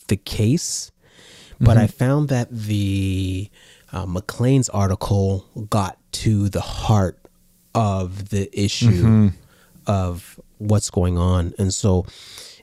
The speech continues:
Speaker 1: in it, um, it says, But her defense of the F B C misses the true critique of the nonprofit. It's not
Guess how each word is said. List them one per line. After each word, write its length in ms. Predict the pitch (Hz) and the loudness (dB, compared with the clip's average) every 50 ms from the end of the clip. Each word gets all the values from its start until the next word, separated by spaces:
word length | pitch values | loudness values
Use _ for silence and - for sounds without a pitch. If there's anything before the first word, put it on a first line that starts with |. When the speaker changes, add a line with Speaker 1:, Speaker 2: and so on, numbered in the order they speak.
| - _ | -2 _
Speaker 1:
in 180 | 123 123 131 | 4 6 6
it, 300 | 131 113 - - - 117 | 6 4 2 -2 0 2
um, 420 | 110 107 98 95 92 90 90 - - - _ _ _ _ _ _ _ _ _ _ - _ - | 4 4 4 4 2 0 -2 -4 -8 -12 _ _ _ _ _ _ _ _ _ _ -6 _ 2
it 140 | 113 107 | 2 2
says, 680 | - - - 110 101 98 95 95 90 90 - - - - - _ _ _ _ _ _ _ _ _ _ - _ _ _ _ _ _ _ _ _ _ _ _ - - - 110 - _ | 2 0 2 2 4 4 4 2 2 0 -4 -8 -10 -12 -14 _ _ _ _ _ _ _ _ _ _ -20 _ _ _ _ _ _ _ _ _ _ _ _ -20 -18 -18 -18 -2 _
But 160 | - 123 95 | 2 4 6
her 140 | 120 113 107 | 6 4 4
defense 840 | 101 131 139 170 - - 120 101 90 92 98 - - - - - - _ _ _ | 6 6 6 4 4 4 2 2 4 2 0 -2 -4 -8 -10 -12 -16 _ _ _
of 140 | 113 101 92 | 2 2 2
the 140 | 98 - 104 | 0 0 0
F 180 | 110 117 - - | 0 0 0 -2
B 160 | 104 110 120 123 | 0 0 0 0
C 500 | - - - 104 90 87 95 107 - - _ _ _ _ - | 0 -2 -2 0 0 0 0 -2 -4 -8 _ _ _ _ 0
misses 400 | 107 107 110 - - 120 110 101 | 2 2 2 2 2 0 0 2
the 100 | 104 101 | 0 -2
true 320 | - - - - 147 147 | -2 0 2 2 4 4
critique 580 | 143 - 127 110 - - 104 98 92 - - - - _ - | 4 2 0 -2 0 -2 0 0 0 -2 -6 -12 -8 _ -2
of 140 | 101 92 | 0 0
the 80 | 95 98 | 2 2
nonprofit. 680 | 101 98 92 92 90 - 113 101 101 - - - - - - _ _ _ _ _ - - - - - - _ _ _ | 2 2 2 0 0 0 0 0 0 0 -4 -6 -10 -10 -12 _ _ _ _ _ -20 -20 -20 -20 -20 -20 _ _ _
It's 240 | - 117 - - 107 | 2 2 2 2 2
not 340 | 110 117 123 143 156 - | 4 4 6 4 4 2